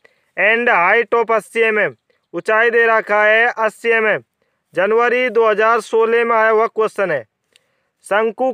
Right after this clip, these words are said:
कई बार पूछा जाता है। क्वेश्चन नंबर आठ में देखें, draw a regular cone, इसमें भी शंकु बनवाया है। Of base, आधार दे रखा है,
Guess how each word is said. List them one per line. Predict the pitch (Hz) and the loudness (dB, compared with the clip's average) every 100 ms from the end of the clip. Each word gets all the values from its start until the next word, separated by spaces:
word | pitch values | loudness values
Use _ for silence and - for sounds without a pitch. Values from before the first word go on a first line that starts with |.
| 226 | 0
कई | 240 240 | 2 2
बार | 247 247 | 2 0
पूछा | 214 240 240 | -2 -4 -2
जाता | 233 233 226 220 | 0 0 0 2
है। | 226 | 2
क्वेश्चन | 233 240 240 | 0 -2 -2
नंबर | 240 240 | -2 0
आठ | 233 226 | 0 0
में | 233 | -2
देखें, | 220 214 247 247 _ _ _ _ | -2 0 0 -2 _ _ _ _
draw | 185 208 226 247 | 0 2 2 2
a | 247 233 240 247 | 0 2 2 2
regular | 233 233 233 240 240 233 | 2 0 0 0 -2 0
cone, | 233 190 131 _ _ - | 0 -2 -6 _ _ -10
इसमें | 180 220 247 | -6 -2 0
भी | 247 | 0
शंकु | 226 220 202 | -2 -4 -2
बनवाया | 240 240 233 233 233 | -2 0 2 2 2
है। | 220 226 240 - _ _ - | 2 2 0 -6 _ _ -6
Of | 202 240 254 240 196 | 0 2 2 0 0
base, | 214 240 226 175 | 2 4 2 0
आधार | 175 202 233 | -2 0 0
दे | 220 233 | 2 0
रखा | 233 226 233 | 0 0 0
है, | 233 | 0